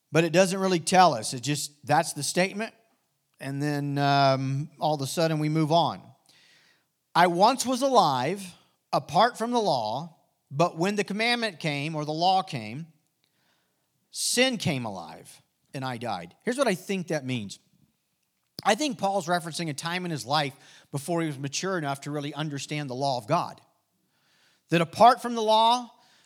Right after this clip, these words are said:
we, we might even call it the age of accountability, uh, in, in more common terms.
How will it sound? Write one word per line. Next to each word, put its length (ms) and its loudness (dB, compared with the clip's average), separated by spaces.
we, 160 0
we 160 -2
might 200 0
even 180 -4
call 340 0
it 100 -6
the 160 -8
age 260 -2
of 80 -2
accountability, 800 -6
uh, 280 -8
in, 340 -8
in 240 -8
more 220 -4
common 400 -6
terms. 420 -14